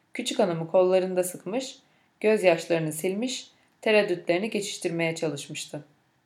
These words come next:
"Allah babana cennet istirahatı, annene şifalar versin ama beni dinlersen bu işe peki de.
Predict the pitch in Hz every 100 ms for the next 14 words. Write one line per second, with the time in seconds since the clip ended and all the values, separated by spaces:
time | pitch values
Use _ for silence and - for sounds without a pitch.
0 | _ _ _ _ _ _ _ 202 254 302
1 | 311 233 254 240 175 180 196 226 202 -
2 | 160 151 190 247 - _ _ - 220 190
3 | 196 214 - 185 175 180 165 147 143 -
4 | 208 180 190 - _ _ _ 233 240 196
5 | 170 156 151 220 233 254 _ _ _ 247
6 | 190 - 226 196 190 151 139